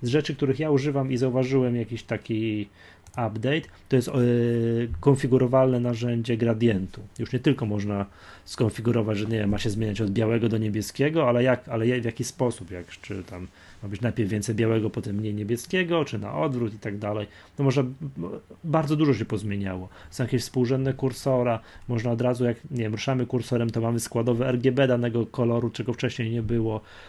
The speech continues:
No wiesz co, powiem ci, jak dopiero przydzieram się, bo co włączam jakąś opcję, to odkrywam takie, wiesz, drobiażdżki, smaczki, jest troszeczkę zmienione, mm, zmieniony interfejs użytkownika i nie ukrywam, jeszcze jestem momentami minimalnie,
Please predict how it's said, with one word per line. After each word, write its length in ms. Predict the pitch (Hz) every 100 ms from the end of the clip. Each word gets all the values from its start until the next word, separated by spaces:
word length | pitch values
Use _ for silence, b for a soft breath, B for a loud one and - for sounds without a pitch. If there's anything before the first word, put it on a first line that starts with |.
| B
No 60 | 143
wiesz 100 | 139
co, 120 | 151
powiem 200 | 147 160
ci, 100 | 143
jak 60 | 143
dopiero 260 | 139 156
przydzieram 480 | 143 - 139 175 156
się, 120 | 151
bo 120 | 135 135
co 220 | - 156
włączam 460 | 135 165 180 151
jakąś 280 | 131 131 117 -
opcję, 480 | 127 - - 135 185 - - _ - - - - - - B B B -
to 80 | 156
odkrywam 540 | 147 - 170 117 92
takie, 340 | 113 127 120 110 110 165 139
wiesz, 260 | 117 98 101
drobiażdżki, 800 | 120 120 143 147 - - - 117
smaczki, 800 | - 127 127 - - 123 123 123 B -
jest 180 | 135 -
troszeczkę 420 | 139 160 - 147
zmienione, 1200 | 131 135 135 135 131 127 120 120 117 113 110 120 - -
mm, 260 | 120 117
zmieniony 520 | 107 120 117 120 120
interfejs 460 | 127 113 131 131 127
użytkownika 680 | 123 123 135 117 151 151 175 B B B -
i 80 | 147
nie 120 | 143
ukrywam, 300 | 139 151 143
jeszcze 180 | 135 135 -
jestem 280 | 131 - 131
momentami 560 | 131 123 120 127 123 - - - -
minimalnie, 800 | 131 135 139 151 170 170 165 170